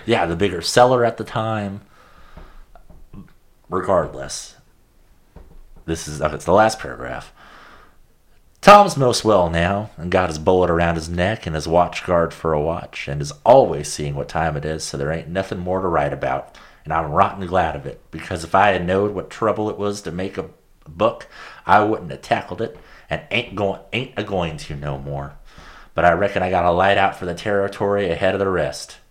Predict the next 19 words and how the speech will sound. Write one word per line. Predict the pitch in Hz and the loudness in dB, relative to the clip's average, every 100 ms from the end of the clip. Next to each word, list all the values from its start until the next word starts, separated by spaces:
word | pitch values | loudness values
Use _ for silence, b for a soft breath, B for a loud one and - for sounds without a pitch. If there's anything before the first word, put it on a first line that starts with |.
| _ | _
'cause | 82 82 | -8 -6
Aunt | 92 - | -6 -2
Sally, | 101 98 98 95 95 B B B | 2 2 2 -4 -8 B B B
she's | - 135 107 | -4 -2 -2
gonna | 85 78 | -4 -2
adopt | 82 98 87 | 2 2 2
me | 92 95 | -8 -10
and | 87 | -10
civilize | - 76 69 67 67 67 | -8 -8 -8 -8 -10 -12
me, | 67 67 | -14 -12
and | 69 | -8
I | 80 | -8
can't | 82 80 80 - | -10 -12 -12 -12
stand | - 82 139 - | -10 -10 -10 -12
it. | - _ _ _ _ - - | -14 _ _ _ _ -20 -16
I've | 76 71 | -14 -12
been | 69 69 | -14 -14
there | 69 | -16
before." | - - - - | -16 -18 -18 -18